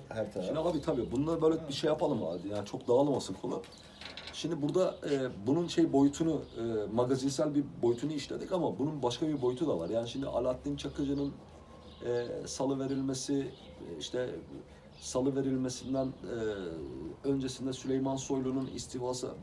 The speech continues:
Speaker 2: ben bunların hiçbirinin, e, şey olarak böyle birbirinden bağımsız, e, tek, e, olaylar olduğunu, vakalar olduğunu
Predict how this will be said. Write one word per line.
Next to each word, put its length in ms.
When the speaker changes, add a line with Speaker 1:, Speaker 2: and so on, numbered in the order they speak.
Speaker 2:
ben 280
bunların 360
hiçbirinin, 580
e, 220
şey 240
olarak 400
böyle 180
birbirinden 520
bağımsız, 580
e, 40
tek, 120
e, 580
olaylar 320
olduğunu, 340
vakalar 360
olduğunu 360